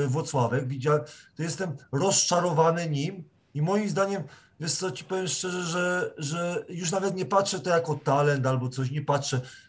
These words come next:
Może trener Mitrowicz będzie miał na niego jakiś pomysł.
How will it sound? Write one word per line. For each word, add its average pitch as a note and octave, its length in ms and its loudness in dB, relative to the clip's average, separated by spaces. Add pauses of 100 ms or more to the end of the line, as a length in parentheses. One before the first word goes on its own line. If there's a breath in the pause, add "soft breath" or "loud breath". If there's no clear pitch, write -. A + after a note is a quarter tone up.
(100)
Może D#3+ 240 0
trener D#3+ 340 2
Mitrowicz D3 460 0
będzie D3 280 0
miał D3 240 2 (220 loud breath)
na C#3+ 80 -2
niego D3 240 4
jakiś C#3 340 2
pomysł. C#3 520 0